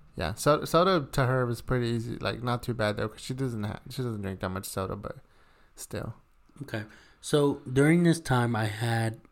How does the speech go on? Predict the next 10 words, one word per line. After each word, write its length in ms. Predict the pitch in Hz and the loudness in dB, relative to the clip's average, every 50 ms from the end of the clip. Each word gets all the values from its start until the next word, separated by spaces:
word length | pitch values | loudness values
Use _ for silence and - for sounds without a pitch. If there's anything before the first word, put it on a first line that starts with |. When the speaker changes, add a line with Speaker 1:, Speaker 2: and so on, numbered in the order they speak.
| _ _ - | _ _ -4
Speaker 2:
I 80 | 120 | -2
didn't 220 | 117 117 135 143 131 | 2 4 4 4 6
have 160 | 131 131 120 - | 4 4 4 2
soda, 500 | - - 110 104 107 110 123 135 139 - - _ - _ - | 2 2 2 4 4 4 2 2 0 -4 -10 _ -20 _ -2
but 120 | - 113 110 | 0 0 2
I 80 | 110 107 | 0 0
did 360 | 104 - - 120 123 131 123 | -2 -2 0 0 0 0 0
have 360 | 104 113 107 101 101 98 92 - - _ _ _ _ _ _ _ _ _ _ _ - - _ - | -2 -4 -4 -4 -4 -6 -8 -12 -18 _ _ _ _ _ _ _ _ _ _ _ -20 -20 _ -12
drinks 400 | 117 113 117 113 110 110 107 - | -6 -4 -4 -4 -4 -4 -6 -6
like 180 | 110 101 98 | -8 -8 -8